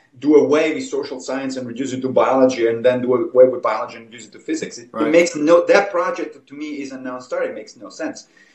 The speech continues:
Speaker 1: Now, let me read it, what the, uh, Stanford says about Sellers and, and normativity.
Speaker 2: Mm-hmm.
Speaker 1: He says, uh, "Norms are not reduced away in Sellers' naturalism." And it's important to, to remember that he is, in fact, a naturalist. You know, he does,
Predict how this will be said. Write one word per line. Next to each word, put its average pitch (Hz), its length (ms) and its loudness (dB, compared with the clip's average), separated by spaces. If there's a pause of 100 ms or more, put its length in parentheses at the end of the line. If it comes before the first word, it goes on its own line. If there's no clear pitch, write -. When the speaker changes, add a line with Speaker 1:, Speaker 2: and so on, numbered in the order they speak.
(140)
Speaker 1:
Now, 156 240 4
let 160 140 0
me 220 100 -2
read 208 160 -2
it, 165 180 -4
what 156 220 -4
the, 131 360 -4
uh, 127 140 -8
Stanford 156 460 -6
says 139 260 -6
about 123 480 -6
Sellers 131 360 -4
and, 110 220 -14
and 117 140 -20
normativity. 120 560 -6 (160)
Speaker 2:
Mm-hmm. 160 120 -12
Speaker 1:
He 165 40 -6
says, 143 300 2
uh, 131 240 -4 (1080)
"Norms 185 360 2
are 165 160 6
not 160 300 2
reduced 165 380 4
away 139 440 6
in 120 100 -8
Sellers' 131 360 -2
naturalism." 120 680 -12 (640)
And 135 160 0
it's 160 140 2
important 208 380 4
to, 170 160 -2
to 156 140 -6
remember 160 300 -2
that 147 180 -4
he 175 280 -2
is, 226 100 -2
in 185 100 -4
fact, 170 160 2
a 170 60 2
naturalist. - 680 -6 (180)
You 123 100 -16
know, 117 60 -10
he 139 200 -8
does, 196 300 2